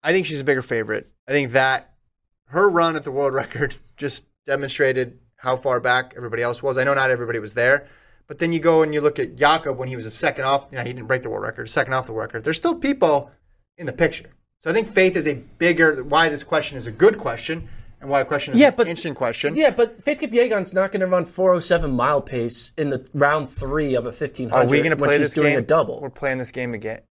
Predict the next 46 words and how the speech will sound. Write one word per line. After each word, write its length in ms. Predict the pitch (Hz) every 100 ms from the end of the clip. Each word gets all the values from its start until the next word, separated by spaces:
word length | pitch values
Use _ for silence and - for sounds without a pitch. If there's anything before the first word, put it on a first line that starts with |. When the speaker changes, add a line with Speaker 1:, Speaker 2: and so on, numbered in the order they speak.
| _
Speaker 1:
I, 120 | - -
but 180 | 143 -
I'm 100 | 160
just 160 | 139 -
saying 280 | 170 131
she's 220 | 117 160 131
m-, 200 | 143 -
less 300 | 139 156 156
likely 220 | 160 151
to 60 | 131
suffer 260 | 151 135
an 60 | 120
upset. 400 | 117 - 104 -
I'm 80 | 123
not 120 | 156 156
saying 160 | 151
she's 120 | 143
gonna 140 | 135 120
run 220 | 127 131
the 60 | 120
exact 360 | 107 120 117
same 220 | - 113
time. 200 | 104 113 -
I'm 100 | 123
just 120 | 123
saying 120 | 127
she's 180 | 127 117
a, 160 | 107 95 _
why 300 | - 123 127
this 200 | 117 -
is 60 | 113
a 80 |
relevant 360 | 104 117 107 104
question 360 | 156 160 - 110
is 140 | 104
she's 180 | 135 127
a 80 | 120
bigger 380 | 101 131 131
favorite 440 | 120 123 127 110 -
in 60 |
the 80 | 110
fifteen 280 | - 110 104
hundred 300 | 107 104 104
than 120 | 104
Jakob 320 | 110 110 -
is. 160 | -